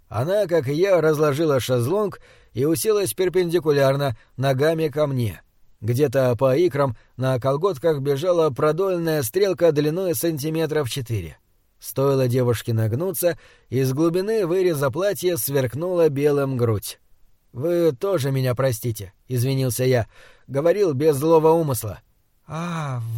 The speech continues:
вы о том разговоре? Да ладно уже об этом. Забудем. Дело-то пустячное», — сказала она, развернула руки ладонями вверх и положила на колени. «Какая прекрасная сегодня ночь». «Точно. Мне нравится безлюдный бассейн.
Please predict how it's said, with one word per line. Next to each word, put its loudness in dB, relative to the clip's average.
вы -2
о -2
том 0
разговоре? 2
Да -4
ладно -2
уже 0
об 2
этом. -2
Забудем. -4
Дело-то -4
пустячное», — -4
сказала 0
она, 0
развернула 4
руки 6
ладонями 4
вверх 0
и 2
положила 0
на -2
колени. -2
«Какая -8
прекрасная -4
сегодня -4
ночь». -4
«Точно. -8
Мне -4
нравится -4
безлюдный 0
бассейн. -4